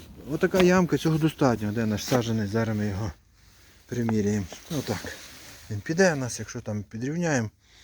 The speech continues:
от, буде все хорошо. От. Е, не треба копати велик-, величезні ями, кидати п'ять-шість відер, там, е, банку, нітромофоски, все. От,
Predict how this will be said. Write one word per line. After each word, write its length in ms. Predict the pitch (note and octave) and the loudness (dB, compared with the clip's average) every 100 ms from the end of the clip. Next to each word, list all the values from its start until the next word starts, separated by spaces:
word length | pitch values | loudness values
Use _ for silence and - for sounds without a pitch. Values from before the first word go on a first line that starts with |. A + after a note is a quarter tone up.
| - - - | -20 -20 -4
от, 160 | A#2 | -2
буде 200 | A2+ B2 | 0 2
все 160 | A#2 - | 0 0
хорошо. 480 | G2+ A2+ G#2+ - F#2 - - - - - | -2 0 0 -2 -10 -12 -20 -20 -18 -6
От. 180 | G2 F#2 - - - - - - _ | -6 -6 -12 -20 -20 -20 -20 -20 _
Е, 400 | A2 A2+ A2 A2 | -6 0 2 2
не 160 | A2+ F3+ | 4 2
треба 180 | G#3+ F#3+ | 2 0
копати 340 | E3 D#3 C#3+ | 0 0 2
велик-, 320 | C3+ C3 - | 0 0 -2
величезні 480 | C3 C#3 C3 C#3 B2+ | 0 0 2 0 2
ями, 220 | C#3 C#3 | 0 0
кидати 280 | B2 B2+ A#2+ | -2 -2 -2
п'ять-шість 440 | B2 C#3+ - C3 C3+ | 2 2 4 0 4
відер, 340 | C#3+ B2+ A#2 | 4 6 2
там, 240 | - A#2 - - - - _ | -2 -4 -6 -14 -20 -20 _
е, 100 | A2+ | -12
банку, 640 | G#2+ C3 C#3 B2 B2+ B2 A#2 | 0 2 2 2 0 2 2
нітромофоски, 800 | B2+ C3 C#3 C3 D3 C#3 - B2+ | 2 2 2 2 2 2 0 -6
все. 400 | - C#3+ C3+ A#2 - _ _ _ - A#2+ | 0 2 4 2 -4 _ _ _ -16 0
От, 240 | C#3+ B2 | 2 2